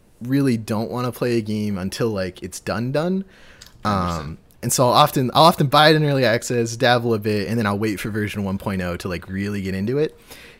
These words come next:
Speaker 1: And I'm kind of bummed that that's probably what I'm gonna do with this next game from Drinkbox, but, uh, that's okay. You know, early access is helpful for so many reasons to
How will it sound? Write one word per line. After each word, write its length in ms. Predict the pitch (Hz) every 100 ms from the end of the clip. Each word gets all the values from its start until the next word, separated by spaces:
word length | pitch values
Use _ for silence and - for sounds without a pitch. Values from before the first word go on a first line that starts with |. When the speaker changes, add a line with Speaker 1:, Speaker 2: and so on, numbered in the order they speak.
| -
Speaker 1:
And 340 | 110 104 101 -
I'm 80 | 143
kind 200 | 202 190
of 120 | 139
bummed 280 | 131 131 123
that 360 | 110 101 -
that's 180 | 98 98
probably 400 | - 107 120 123
what 140 | 117
I'm 100 | 113
gonna 180 | 110 110
do 300 | 101 104 107
with 280 | 98 95 - -
this 400 | 113 113 - -
next 320 | 104 104 -
game 240 | - 110 104
from 420 | - 104 101 101 - - - -
Drinkbox, 680 | 117 104 113 107 110 - -
but, 200 | 90 85
uh, 240 | 85 82 -
that's 220 | 175 -
okay. 260 | 160 175 110
You 120 | 98
know, 100 | 101
early 220 | 123 120
access 340 | 117 - 107 101
is 80 |
helpful 300 | 107 110 107
for 120 | 98 98
so 200 | - 117
many 120 | 113
reasons 460 | 104 104 104 101 -
to 180 | 87